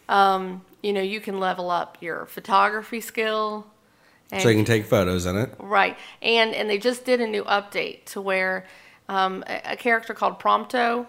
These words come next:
Speaker 2: Mm-hmm.
Speaker 1: used to only be the only one that could do the photos, but now you actually can take photos yourself now.
Speaker 2: Oh.
Speaker 1: It's a new update, and it's awesome. Um, you know, you can level up your survival skills. So as you fight in the battles in the real world,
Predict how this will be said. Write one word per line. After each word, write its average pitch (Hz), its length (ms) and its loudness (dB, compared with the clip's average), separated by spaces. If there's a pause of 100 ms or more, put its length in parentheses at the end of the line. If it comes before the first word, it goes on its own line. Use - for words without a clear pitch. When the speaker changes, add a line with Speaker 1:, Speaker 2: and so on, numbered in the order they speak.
(160)
Speaker 2:
Mm-hmm. 131 240 0
Speaker 1:
used 214 340 -6
to 226 120 0
only 208 240 -2
be 214 180 -6
the 202 120 -4
only 208 240 -4
one 202 240 -2
that - 140 -8
could 202 160 -8
do 208 120 -8
the 190 100 -4
photos, 214 560 -4
but 190 120 -6
now 208 140 2
you 208 240 -2
actually 196 320 4
can 190 140 -10
take 190 180 -8
photos 185 300 -6
yourself - 420 -8
now. - 260 -12 (200)
Speaker 2:
Oh. 120 180 4
Speaker 1:
It's 196 220 -10
a 202 40 -10
new 196 120 -4
update, 185 340 -4
and 185 80 -10
it's 175 120 -12
awesome. - 480 -10 (460)
Um, 196 580 2 (400)
you 226 80 0
know, 220 80 2
you 214 200 0
can 208 180 -2
level 202 260 2
up 185 140 -2
your 180 100 -8
survival 226 560 4
skills. 220 540 -2 (240)
So 190 280 0
as 196 320 2
you 185 500 -6
fight - 500 2 (340)
in 202 180 0
the 196 60 -4
battles 185 480 2
in 196 80 -6
the 190 80 -2
real 196 260 -2
world, 190 460 0